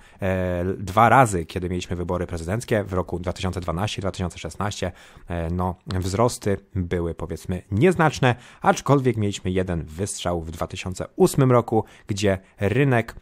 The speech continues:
wzrósł o osiemnaście i pół procent. Czy to oznacza, że tym razem także będziemy mieli, e, wzrosty? No oczywiście to, że coś wydarzyło się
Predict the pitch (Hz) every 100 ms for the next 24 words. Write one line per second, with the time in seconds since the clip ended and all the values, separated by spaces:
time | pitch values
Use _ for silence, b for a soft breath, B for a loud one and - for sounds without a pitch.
0 | _ 107 87 87 85 87 - 95 82 _
1 | 127 185 - 147 98 82 - - - -
2 | 139 110 - - - - - - - _
3 | _ - - 208 185 190 190 165 110 110
4 | - 131 120 117 98 - 147 123 135 120
5 | 104 113 147 147 151 147 143 131 120 B
6 | B B 120 110 104 147 - - 131 127
7 | B B 143 240 139 151 - 120 - -
8 | 127 101 101 - 101 98 92 98 98 95